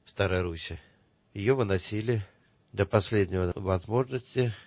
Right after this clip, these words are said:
по всей округе. Но, как вы знаете, разразилось изъятие церковных ценностей, кампания по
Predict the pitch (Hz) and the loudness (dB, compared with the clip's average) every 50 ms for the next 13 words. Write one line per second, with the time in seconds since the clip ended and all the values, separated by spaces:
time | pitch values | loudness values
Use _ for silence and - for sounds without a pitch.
0 | _ _ _ _ _ - - - - 90 - - 104 92 87 - - 113 127 135 | _ _ _ _ _ -8 -2 -2 -2 0 4 4 4 4 4 2 2 0 0 2
1 | 131 135 135 123 110 - - _ _ _ _ _ - - 110 120 120 113 104 95 | 4 4 4 4 2 -2 -10 _ _ _ _ _ -2 4 8 10 12 12 10 10
2 | 90 90 - _ _ _ _ _ _ _ _ _ _ - - 101 101 - 107 107 | 8 4 -6 _ _ _ _ _ _ _ _ _ _ -10 -6 -6 -4 0 0 0
3 | 98 98 107 104 98 92 87 87 101 98 87 82 - - _ _ _ - - _ | 2 4 4 4 4 4 2 0 0 0 0 -2 -4 -12 _ _ _ -20 -20 _
4 | _ - - 104 110 95 113 110 117 113 107 110 104 101 95 85 - - - - | _ 0 6 6 6 8 8 8 8 8 8 8 8 8 6 4 0 -10 -14 -16
5 | _ _ - 113 110 101 87 104 117 113 101 - - 104 95 - - - _ _ | _ _ -8 -4 -4 0 4 8 8 8 8 8 4 2 2 0 -2 -20 _ _
6 | - - 117 95 - - 98 90 90 87 82 - - 127 139 151 160 147 - - | -4 -2 -2 -2 0 -2 -4 -2 -4 -6 -4 2 2 2 2 2 -2 -4 -4 -6
7 | 143 147 139 120 - _ - - - 113 120 117 - 135 131 127 123 127 120 120 | -8 -6 -8 -8 -12 _ -16 -8 -6 -6 -4 0 2 4 4 4 2 -2 -2 -2
8 | - 120 120 120 113 | -4 -6 -6 -6 -6